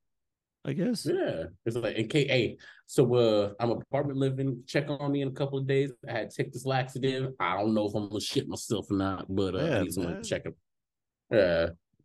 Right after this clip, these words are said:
Speaker 1: I wonder if it's true that they say, like, sexual diseases be at an all-time high at fucking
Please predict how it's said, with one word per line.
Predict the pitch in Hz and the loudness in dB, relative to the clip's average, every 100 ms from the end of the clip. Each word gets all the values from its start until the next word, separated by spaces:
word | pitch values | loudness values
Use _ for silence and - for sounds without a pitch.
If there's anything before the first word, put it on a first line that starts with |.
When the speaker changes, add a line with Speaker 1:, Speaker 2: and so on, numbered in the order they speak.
| - | 0
Speaker 1:
I | |
wonder | 175 220 | 4 6
if | 170 | 6
it's | 160 | 4
true | - - 156 | 4 6 8
that | 131 | 8
they | 131 123 | 6 4
say, | - 127 | 6 6
like, | 113 104 92 | 6 2 0
sexual | 127 110 110 | -6 -6 -4
diseases | 98 101 92 | -2 -2 0
be | 90 | 4
at | 98 | 4
an | 90 | 4
all-time | 87 98 95 95 85 | 2 2 2 0 0
high | 85 87 82 - | -2 -2 -4 -6
at | 78 76 | -6 -6
fucking | - 76 85 78 73 | -4 -4 -4 -6 -6